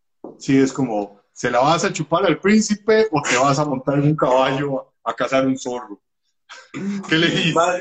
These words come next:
Speaker 2: ¿sabe qué sería épico? Que fuera un juego de decisiones, pero se toma las decisiones jugando can-, como un Candy Crush.
Speaker 1: Ah, ok. Sí, sí, yo creo que sí. Y, y así hacen dos por uno.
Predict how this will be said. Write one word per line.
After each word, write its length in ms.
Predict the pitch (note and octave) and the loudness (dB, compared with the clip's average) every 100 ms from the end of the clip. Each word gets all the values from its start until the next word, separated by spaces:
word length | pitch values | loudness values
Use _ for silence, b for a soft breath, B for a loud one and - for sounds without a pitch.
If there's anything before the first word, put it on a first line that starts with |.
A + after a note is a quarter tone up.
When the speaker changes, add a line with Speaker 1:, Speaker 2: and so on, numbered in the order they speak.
| - - E3+ - _ _ _ _ | -8 -14 -14 -16 _ _ _ _
Speaker 2:
¿sabe 220 | C#3+ D3 | -4 -2
qué 80 | F3 | 0
sería 320 | E3+ F3 F#3 | 0 2 0
épico? 400 | F3+ E3 D#3+ C3 B2+ | 0 -6 -6 -10 -4
Que 120 | A#2+ | -2
fuera 480 | C3 C3+ E3+ E3 - | 0 0 -2 -4 -8
un 140 | C3+ | -6
juego 220 | C#3+ D3 E3+ | -2 0 2
de 120 | E3+ | 2
decisiones, 720 | D#3 B2+ D3+ F#3+ A#3+ - - _ b b _ _ | 0 -2 -2 0 -2 -6 -20 _ b b _ _
pero 200 | A#2+ A#2+ | -2 0
se 120 | B2+ | -2
toma 280 | C#3+ D3+ E3 | -2 -2 -2
las 120 | D3+ | -2
decisiones 640 | C3+ A2+ C3+ D#3 E3 - _ _ _ _ _ _ | -6 -4 0 0 0 -4 _ _ _ _ _ _
jugando 360 | C3 A#2+ B2+ C#3 | -2 0 0 -2
can-, 360 | C#3+ C#3+ - _ | -6 -6 -16 _
como 200 | B2 A#2 | -4 -2
un 60 | A#2 | -2
Candy 260 | C#3 C#3+ | -4 -2
Crush. 300 | D3+ D#3 - - _ _ _ _ _ _ _ _ _ - - - | 0 -2 -2 -12 _ _ _ _ _ _ _ _ _ -16 -16 -14
Speaker 1:
Ah, 200 | C#3 G3+ | -8 -6
ok. 160 | G#3+ A#3 D#3+ | -6 -8 -10
Sí, 440 | G3+ C4+ F#4 - - | -4 -2 -2 -4 -14
sí, 340 | - A#3 C#4+ F3 | -10 -6 -4 -4
yo 120 | E3+ | -4
creo 140 | G3 | -4
que 120 | G3 | -6
sí. 220 | F3 G#3+ A#3 | -4 -6 -4
Y, 260 | C#3+ C3+ B2+ | -6 -4 -4
y 160 | A#2 | -4
así 220 | G#2+ C#3+ D3 | -6 -4 -4
hacen 200 | D3 D3 | -6 -8
dos 160 | D3+ | -10
por 260 | - A#2+ B2 | -6 -6 -2
uno. 220 | C3+ | -2